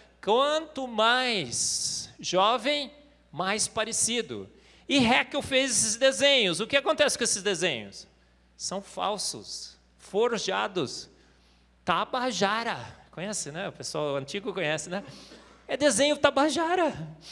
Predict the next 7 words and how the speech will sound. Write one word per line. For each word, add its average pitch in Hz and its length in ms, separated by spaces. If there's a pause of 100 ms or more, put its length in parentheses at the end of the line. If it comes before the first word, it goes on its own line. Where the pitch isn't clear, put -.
(400)
Fake. 247 800
Agora 170 340
o 123 380
Tabajara 165 500
virou 233 200
fake, 165 400
né? 202 280